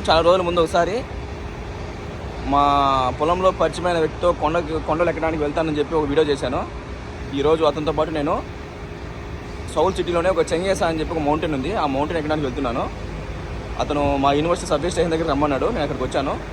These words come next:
నేను నాకు కావాల్సిన ఫుడ్ను ఈ చపాతీలు, చట్నీ, అదేవిధంగా టమాటో చట్నీ ఇంట్లో చేసిండేది, కొన్ని ఫ్రూట్స్, ఆ,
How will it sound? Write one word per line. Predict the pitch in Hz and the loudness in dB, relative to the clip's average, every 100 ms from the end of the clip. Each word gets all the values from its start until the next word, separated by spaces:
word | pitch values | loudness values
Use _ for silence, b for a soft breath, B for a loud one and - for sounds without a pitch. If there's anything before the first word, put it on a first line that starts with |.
| - - - - - - - - - - 139 | -8 -8 -8 -10 -10 -10 -10 -10 -10 -8 -2
నేను | 151 156 156 156 151 | 0 2 4 4 4
నాకు | 151 156 | 4 6
కావాల్సిన | 170 185 175 165 | 4 4 -2 -2
ఫుడ్ను | 165 160 190 175 | -4 0 0 2
ఈ | 156 | 0
చపాతీలు, | 143 156 156 147 143 147 | 2 2 2 2 2 2
చట్నీ, | 147 143 147 147 - - | -2 -2 -2 -2 -6 -4
అదేవిధంగా | 143 151 147 147 | -2 0 0 0
టమాటో | 151 151 139 | 0 0 -2
చట్నీ | 139 139 | -4 -2
ఇంట్లో | 147 | 0
చేసిండేది, | 143 143 131 139 240 - - - - | 0 0 -2 -4 -6 -8 -8 -6 -4
కొన్ని | 139 139 | -2 -2
ఫ్రూట్స్, | 160 165 - 151 147 - - - - - - 131 | -2 -2 -2 -2 -2 -6 -10 -10 -10 -10 -6 -2
ఆ, | 143 | 0